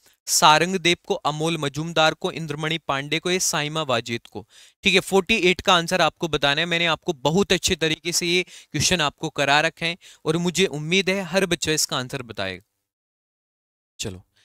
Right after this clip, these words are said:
इसका आंसर क्या होगा? अमोल बता रहे हैं, ऑप्शन ए बता रहे हैं, भी गलत आंसर है आपका, ठीक है,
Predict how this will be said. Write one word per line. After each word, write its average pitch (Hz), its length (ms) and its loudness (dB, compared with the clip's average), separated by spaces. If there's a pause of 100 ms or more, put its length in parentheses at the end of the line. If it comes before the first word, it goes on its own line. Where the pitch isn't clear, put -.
(200)
इसका 185 140 0
आंसर 185 240 2
क्या 190 120 4
होगा? 185 240 0 (720)
अमोल 185 380 4
बता 135 340 2
रहे 139 120 0
हैं, 139 60 -2
ऑप्शन 156 540 -4
ए 143 140 -4
बता 107 300 -4
रहे 98 100 -10
हैं, - 100 -18
भी - 140 -20 (240)
गलत 160 240 0
आंसर 110 340 -6
है 101 60 -10
आपका, - 360 -18 (960)
ठीक 143 180 -4
है, 170 240 -4